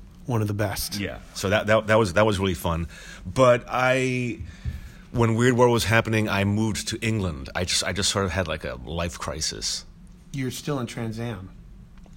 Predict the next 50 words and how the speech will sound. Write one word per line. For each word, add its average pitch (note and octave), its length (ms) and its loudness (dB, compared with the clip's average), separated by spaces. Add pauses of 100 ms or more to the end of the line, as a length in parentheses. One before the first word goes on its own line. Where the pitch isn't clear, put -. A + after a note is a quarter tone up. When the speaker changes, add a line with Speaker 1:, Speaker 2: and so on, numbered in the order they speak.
(160)
Speaker 2:
Yeah, - 120 -8
Trans B2 280 4
Am C3 140 4
was A2+ 100 4
still A2+ 220 4
happening, F#2 420 2
but D#2 220 -4
we F#2+ 120 0
were F2+ 100 0
not, F#2 220 -2 (560)
none G2+ 180 2
of G2 80 0
us F#2 120 -2
were F2 80 -2
living D#2+ 180 -2
together. C#2 400 -8 (480)
For G2+ 140 0
a G2 40 4
while, B2 260 6
we A#2+ 100 2
all A2 120 4
lived G#2 140 2
in F2+ 100 2
D F2+ 140 0
C. D#2+ 280 -2
We D#2 120 -4
had D#2+ 80 -2
a - 20 -4
recording D#2+ 440 -6
studio. D2 480 -8 (1080)
And F2+ 100 -4
then F#2 80 0
the F2+ 80 0
other F#2+ 80 0
guys F2 260 -2
moved F2 180 -4
out D#2+ 140 -2
of D#2 60 -8
town, D2+ 340 -8 (720)
uh, C#2+ 240 -8 (120)
California E2 520 -4 (120)
and D2 120 -8
New C#2+ 100 -10
Zealand, D#2 460 -8 (1000)
'cause A#2+ 140 2
of A2 40 2
girls, E2 360 -6 (240)
as D#2 100 -6
you D#2+ 80 -6
do. D#2+ 220 -6